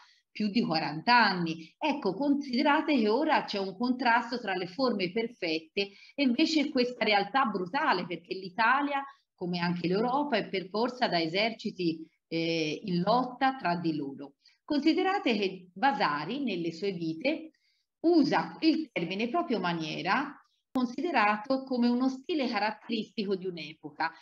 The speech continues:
e lui ci dice che gli artisti si basano su dei modelli che tutti conoscete, Leonardo, Raffaello, Michelangelo, sono i grandi del Rinascimento e gli artisti dell'epoca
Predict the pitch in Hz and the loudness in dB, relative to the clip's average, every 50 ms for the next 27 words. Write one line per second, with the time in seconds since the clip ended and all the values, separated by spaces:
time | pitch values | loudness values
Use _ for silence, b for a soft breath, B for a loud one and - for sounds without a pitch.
0 | B B B 320 320 415 381 - - 262 208 220 208 - - 185 226 208 202 247 | B B B 0 2 2 2 2 2 0 0 0 -2 -4 -4 -4 -2 -2 -2 0
1 | 285 320 320 - - - 226 214 - - 240 233 - - 320 226 208 180 175 180 | 0 -2 -2 -4 -6 -6 -6 -6 -6 -4 -8 -6 -4 -2 0 2 4 4 4 2
2 | 180 180 214 226 233 262 294 294 285 B B B B B B B - - - 349 | 2 2 2 2 2 2 0 0 -2 B B B B B B B -20 -6 0 2
3 | 370 392 403 392 - - - 196 175 214 208 202 220 - - - 180 165 156 165 | 4 4 4 2 -2 -10 -4 0 2 4 4 4 4 2 2 2 0 0 -2 -4
4 | 190 202 214 262 269 262 - - - _ _ - 170 180 180 185 196 - - 247 | -4 -4 -4 -4 -4 -4 -8 -12 -20 _ _ -12 -12 -10 -8 -10 -6 -2 -2 -2
5 | 208 180 160 156 165 - - - 262 233 190 156 - - - - - 156 180 180 | 0 -2 -4 -6 -8 -6 -2 0 2 2 2 0 -2 -8 -12 -12 -8 -4 -2 -2
6 | 165 160 170 185 208 208 175 143 - - - - _ _ - 175 - - - 185 | 0 2 2 4 4 2 2 -2 -6 -14 -18 -20 _ _ -10 -10 -10 -6 -2 0
7 | 180 185 202 214 196 175 170 170 175 180 - - 190 190 190 196 196 180 165 175 | 2 2 2 2 0 -2 -2 -4 -4 -2 -2 -2 0 2 2 2 2 0 -2 -6
8 | 165 135 143 - - 208 220 220 214 220 262 285 302 294 247 233 196 - 196 180 | -6 -8 -8 -8 -8 -6 -4 -6 -6 -4 -2 0 0 0 0 0 -2 -2 -4 -6
9 | 180 180 190 190 180 - - 311 285 208 170 156 160 160 - - 185 - b b | -6 -6 -8 -8 -8 -8 -6 -6 -6 -6 -6 -8 -10 -10 -12 -12 -14 -14 b b
10 | b b b - 294 302 359 359 349 - - - - 269 247 180 - - - - | b b b 0 2 2 2 2 0 -2 -4 -2 0 2 2 2 0 -4 -6 -6
11 | 160 151 156 175 175 170 175 208 240 240 220 226 - 180 170 170 175 190 214 B | -6 -4 -2 -2 0 0 0 2 2 0 0 -2 -4 -6 -2 0 0 0 0 B
12 | B | B